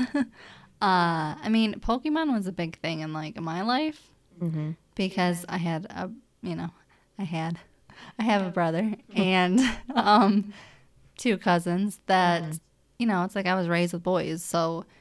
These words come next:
Speaker 1: what's the thing that's, what's in the nineties, the big thing? Pokemon. So I had to suffer and play Pokemon cards and all of that. And then actually having the little, I don't know, those little,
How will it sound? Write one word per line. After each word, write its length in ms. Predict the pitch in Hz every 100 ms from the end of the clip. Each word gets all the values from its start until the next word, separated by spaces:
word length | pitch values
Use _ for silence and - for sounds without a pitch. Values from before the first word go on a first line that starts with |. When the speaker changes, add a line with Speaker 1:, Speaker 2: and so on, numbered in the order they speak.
| _ _ _ _ _
Speaker 1:
what's 220 | - 226 226
the 80 |
thing 240 | 262 277 269
that's, 200 | 247 233 -
what's 260 | 226 226 233
in 140 | 226
the 80 | 226
nineties, 500 | 220 226 233 247 240
the 100 | 233
big 220 | 226 226
thing? 220 | 240 254
Pokemon. 580 | 262 349 330 202 165 208 - _
So 540 | - 202 226 233 247 226 - -
I 140 | 180
had 320 | 196 190 180
to 500 | - 175 170 165 165 175
suffer 460 | - 156 165 165 170
and 420 | 170 165 160 165 - - _ _ _ _ _ _ _ _ _ - _
play 320 | - 165 165
Pokemon 680 | 160 - - 170 175 156 170
cards 480 | 180 185 165 165 -
and 220 | - 175
all 200 | 175 -
of 160 | 165 196
that. 440 | - - 90 - -
And 160 | 190
then 100 | 170
actually 320 | 160 156 - 170
having 320 | 156 160 160
the 140 | 165
little, 640 | 185 170 185 185 170 175 175 _ _ _ _ _ _ _ _ -
I 80 | 214
don't 120 | 214
know, 220 | 156 151
those 240 | 160 170 170
little, 460 | 185 180 180 175